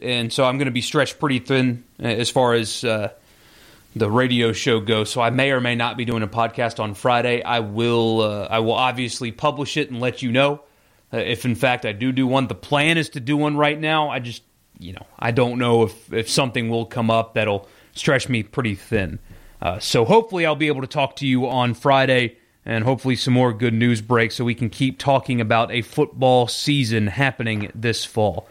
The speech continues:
I've got a little bit of optimism. I know things, uh, testing numbers or case numbers are really high, and, uh, you've got a, a mask-wearing campaign, uh, coming from the S E C because if case numbers don't go down, they, they just can't start their season. But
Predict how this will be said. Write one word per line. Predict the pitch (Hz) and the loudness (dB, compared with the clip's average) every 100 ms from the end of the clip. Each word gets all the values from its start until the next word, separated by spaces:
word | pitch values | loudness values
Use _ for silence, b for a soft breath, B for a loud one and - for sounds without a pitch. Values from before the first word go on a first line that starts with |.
| B B B B | B B B B
I've | 131 139 | -2 2
got | 214 | 2
a | 196 | 2
little | 202 | 2
bit | 185 185 | 2 4
of | |
optimism. | 160 165 147 123 104 107 | 4 2 0 -6 -6 -4
I | |
know | 120 131 | -2 -2
things, | - 143 131 113 | 0 0 0 0
uh, | 127 107 104 | 2 2 0
testing | - 139 - 131 | -2 -2 0 0
numbers | 131 123 120 120 | 2 0 -2 -2
or | 123 113 107 104 B B B B | -2 0 0 -2 B B B B
case | 175 143 - | 0 0 0
numbers | 147 135 131 | 0 0 -2
are | 123 | -2
really | 123 135 127 | -2 0 0
high, | 123 131 131 | 4 4 4
and, | 127 113 104 - b b b | 2 0 -4 -12 b b b
uh, | - | -10
you've | 95 113 120 | -8 -6 0
got | 135 127 120 | 2 4 2
a, | 104 127 | -2 -2
a | |
mask-wearing | 123 139 143 - 147 131 127 | 0 2 0 -2 -4 -2 -2
campaign, | 120 139 123 110 127 123 120 120 120 | -4 -4 -4 0 0 2 0 -2 -2
uh, | 107 | -4
coming | 101 139 131 | 0 2 2
from | 117 127 | 2 2
the | 120 127 | 2 2
S | 123 131 | 0 -4
E | |
C | 117 131 120 | -6 -2 -2
because | 117 110 113 | -2 -2 -4
if | 110 | -2
case | 143 123 | -4 -2
numbers | 127 117 101 | -4 -6 -2
don't | 127 117 | -2 2
go | 127 | 0
down, | 117 123 117 110 | 2 2 2 0
they, | 110 | 0
they | - 110 | 0 -4
just | - 127 - | -4 -6 -2
can't | 139 127 | -2 -2
start | - 127 113 | -2 -2 2
their | 117 | 0
season. | 110 135 131 110 104 101 | 0 2 2 2 -2 0
But | 98 | -2